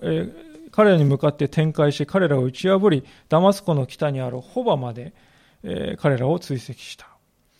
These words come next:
そして彼らはす-、はすべての財産を取り戻し、また親類の者ロトとその財産、それにまた女たちや人々をも取り返した」と。要するにアブラムがしたことは、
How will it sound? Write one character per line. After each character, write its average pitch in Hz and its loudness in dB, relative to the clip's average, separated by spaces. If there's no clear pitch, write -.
そ 254 -4
し - -8
て 247 -2
彼 226 2
ら 180 4
は 143 4
す-、 - -18
は 151 -2
す - -8
べ 277 -4
て 170 -4
の 143 -2
財 139 -2
産 131 -6
を 123 -6
取 139 -6
り 135 -4
戻 123 -6
し、 294 -10
ま 151 -4
た 147 0
親 165 -4
類 165 0
の 160 -2
者 151 0
ロ 175 -2
ト 143 -4
と 131 -12
そ - -12
の 131 -10
財 160 -4
産、 127 -14
そ - -16
れ 139 -10
に 127 -10
ま 127 -10
た 226 0
女 170 2
た 160 2
ち 151 -2
や 135 2
人 135 0
々 135 0
を 190 4
も 175 2
取 127 -4
り 120 -6
返 113 -10
し - -16
た」 - -20
と。 - -20
要 302 4
す 381 0
る 330 2
に 180 2
ア 220 2
ブ 302 -4
ラ 277 2
ム 196 -2
が 165 2
し - -10
た 175 -2
こ 175 -8
と 160 -4
は、 160 4